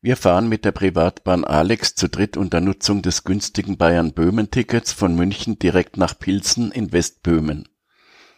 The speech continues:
Pilsen war zweitausendfünfzehn Kulturhauptstadt Europas und hat einhundertsiebzigtausend Einwohner. Im schönen, historischen Bahnhofsgebäude nehmen wir im Buffet ein kleines Mittagessen ein.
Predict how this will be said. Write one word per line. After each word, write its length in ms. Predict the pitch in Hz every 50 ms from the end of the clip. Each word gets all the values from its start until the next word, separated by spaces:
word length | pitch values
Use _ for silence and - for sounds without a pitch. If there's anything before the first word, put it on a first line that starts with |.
| _ _ _ _ _
Pilsen 440 | - 110 120 120 - - - 135 113
war 160 | 107 101 -
zweitausendfünfzehn 1160 | - - 92 90 82 - 92 85 78 - 85 80 - 95 101 98 - - - - 123 120 113
Kulturhauptstadt 840 | - - 98 85 - - 98 90 92 92 - - - - 95 82 - -
Europas 600 | 78 73 - 82 90 - - 117 117 135 - - - - - - - -
und 200 | - 101 - 107
hat 220 | 104 - - -
einhundertsiebzigtausend 1400 | 78 82 95 95 98 98 90 98 - - - 90 - _ - - 95 - - - 80 76 78 76 - 95 - -
Einwohner. 600 | 82 80 76 76 73 76 73 73 71 67 65 - _ _ _ _ _ _ _ _ _ _ _ _ _ _ _ _ _ _ _ _ _ _ _ _ _ _
Im 160 | - 113 117 104
schönen, 520 | - - 101 101 110 127 151 160 160 151
historischen 640 | 131 110 101 - - 117 107 101 92 92 - 101 -
Bahnhofsgebäude 1000 | - 76 80 87 101 113 107 - - - - 117 - 110 107 110 113 117 120
nehmen 380 | 120 101 98 101 101 104 101 98
wir 140 | 101 92 71
im 120 | 92 85
Buffet 400 | - 82 - - - 82 92 117
ein 140 | 87 98 101
kleines 400 | - 92 85 90 101 95 - -
Mittagessen 640 | 104 92 - - 73 - - - 78 - - 80 73
ein. 340 | - 73 73 76 73 69